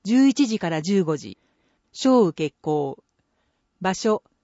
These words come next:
夢の島競技場、時計台広場。夢の島一の一の一。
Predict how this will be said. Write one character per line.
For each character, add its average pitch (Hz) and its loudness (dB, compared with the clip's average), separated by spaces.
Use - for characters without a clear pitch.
夢 226 6
の 269 4
島 262 0
競 254 0
技 220 -2
場、 214 2
時 202 -2
計 262 0
台 247 0
広 190 0
場。 107 -8
夢 202 4
の 226 2
島 190 -4
一 233 -4
の 214 2
一 165 -6
の 160 -4
一。 135 -14